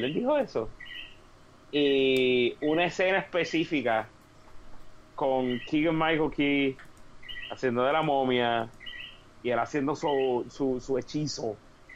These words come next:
De, de verdad que, que, que,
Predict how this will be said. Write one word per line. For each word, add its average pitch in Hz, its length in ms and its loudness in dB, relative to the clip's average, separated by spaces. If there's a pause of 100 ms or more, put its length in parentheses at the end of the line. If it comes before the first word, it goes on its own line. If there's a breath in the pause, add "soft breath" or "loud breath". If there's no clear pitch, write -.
(1400)
De, 131 340 2
de 135 120 4
verdad 131 380 2
que, 127 380 0
que, 120 240 -2
que, 131 280 -2